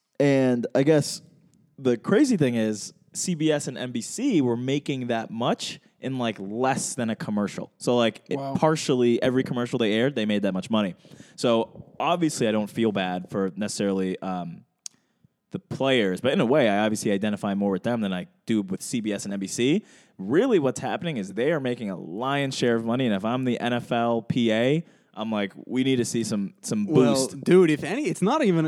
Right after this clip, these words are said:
Speaker 2: you know, good on, good on N B C and C B S, 'cause they're, that's just them doing a good job selling the rights they purchased from the N F L.
Speaker 1: Yeah.
Speaker 2: The people who are really fucking getting the pork is the players, because they're not,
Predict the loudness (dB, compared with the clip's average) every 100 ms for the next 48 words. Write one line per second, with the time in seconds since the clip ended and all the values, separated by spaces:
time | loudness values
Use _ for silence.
0 | 2 2 0 -2 2 4 4 2 -2 -2
1 | 2 2 2 2 2 2 2 2 2 2
2 | -2 0 0 0 -4 -14 _ _ _ -8
3 | -6 -2 0 2 4 4 2 0 -4 -2
4 | -2 2 2 2 0 0 -4 -2 0 0
5 | 0 2 4 4 2 2 2 4 2 0
6 | -2 -2 -4 -6 -4 -4 -6 -6 -4 -4
7 | -4 -6 -4 -2 0 2 0 -4 _ -4
8 | -4 0 0 4 4 6 4 0 -2 0
9 | 0 0 -2 -2 -4 -4 -4 -4 -8 -10
10 | -16 -8 -4 -2 -2 -6 -12 _ _ _
11 | _ _ 2 4 4 0 -4 -6 -6 0
12 | 2 4 2 0 -4 -2 -2 -2 -2 -2
13 | 0 -2 -2 -10